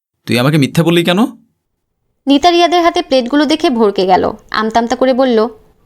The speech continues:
Speaker 2: "এগুলো তো সকালের প্লেট। ওই মেয়েটার কথায় তুমি আমাকে অবিশ্বাস করছো?" রিয়াদ নিতাকে ধমকে বলল,
Speaker 1: "ওই মেয়েটা কি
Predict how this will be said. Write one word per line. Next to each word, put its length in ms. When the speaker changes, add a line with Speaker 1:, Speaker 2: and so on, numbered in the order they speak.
Speaker 2:
"এগুলো 400
তো 120
সকালের 440
প্লেট। 340
ওই 160
মেয়েটার 280
কথায় 220
তুমি 180
আমাকে 260
অবিশ্বাস 420
করছো?" 520
রিয়াদ 220
নিতাকে 360
ধমকে 340
বলল, 260
Speaker 1:
"ওই 80
মেয়েটা 200
কি 260